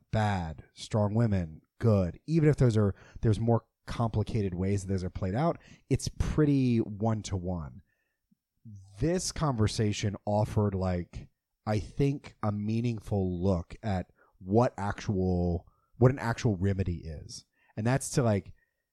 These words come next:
look, you might be experiencing problems and you might have what you see are irreconcilable issues, but the literal only thing to do is actually to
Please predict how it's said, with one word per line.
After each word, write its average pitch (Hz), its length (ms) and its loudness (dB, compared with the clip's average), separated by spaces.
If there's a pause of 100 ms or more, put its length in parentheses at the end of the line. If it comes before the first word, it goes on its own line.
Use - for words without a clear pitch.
look, 113 300 6
you 123 140 4
might 131 320 0
be 113 120 2
experiencing 104 640 -2
problems 87 640 -4
and 101 340 -2
you 101 140 -2
might 101 320 -4
have 98 480 -4 (240)
what 113 260 0
you 147 200 -4
see 147 260 -2
are 107 220 2
irreconcilable 101 1040 0
issues, 76 580 -8 (480)
but 123 420 0 (260)
the 110 180 0
literal 135 720 6
only 165 500 2
thing 110 240 0
to 101 140 0
do 107 280 2
is 113 220 0
actually 113 440 -2
to 98 380 2